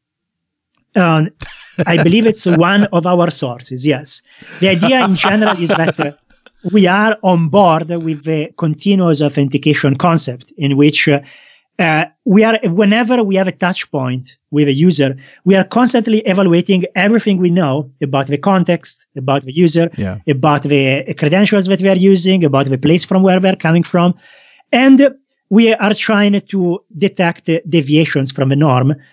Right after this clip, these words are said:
Speaker 1: And depending on what we find, we might, uh, block the sign-in altogether, we might, uh, warn the, uh, administrator.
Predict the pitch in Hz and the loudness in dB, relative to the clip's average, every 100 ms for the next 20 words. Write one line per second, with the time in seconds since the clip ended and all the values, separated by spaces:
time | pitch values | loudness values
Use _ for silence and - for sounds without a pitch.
0 | _ _ _ 208 202 202 240 262 214 165 | _ _ _ 0 2 2 2 2 2 2
1 | 160 170 - 277 220 214 175 170 147 156 | 0 -2 0 0 2 2 2 0 -2 -2
2 | 151 151 147 139 147 135 151 180 185 175 | 0 0 -2 -6 -6 -2 2 2 0 -2
3 | 170 180 165 170 160 156 220 190 190 196 | -2 0 2 2 2 2 2 2 2 2
4 | 190 165 139 147 151 135 131 131 131 _ | 2 2 2 0 0 0 -2 -2 -8 _
5 | _ 151 185 196 196 180 185 180 185 165 | _ 2 4 4 2 2 2 2 2 0
6 | 151 196 170 185 - 175 180 180 | 0 0 2 2 2 0 0 0